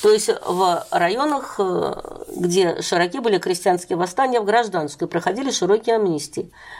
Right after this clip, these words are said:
Они же одновременно наиболее хлебопроизводящие районы. Поволжье, Сибирь,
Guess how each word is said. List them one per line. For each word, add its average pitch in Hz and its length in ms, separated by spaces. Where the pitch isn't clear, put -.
Они 247 260
же 330 120
одновременно 190 680
наиболее 190 440
хлебопроизводящие 175 960
районы. 147 440
Поволжье, 277 640
Сибирь, 202 500